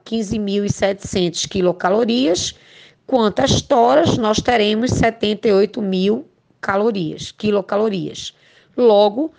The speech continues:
teremos como aproximadamente cinco toras, porque,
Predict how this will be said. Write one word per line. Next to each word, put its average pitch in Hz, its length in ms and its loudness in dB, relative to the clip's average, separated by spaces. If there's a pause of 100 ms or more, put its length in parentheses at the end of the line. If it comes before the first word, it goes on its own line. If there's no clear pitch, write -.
(260)
teremos 220 580 0
como 180 520 -4
aproximadamente 214 1300 -4 (120)
cinco - 640 -8
toras, 175 460 -4
porque, 202 640 -6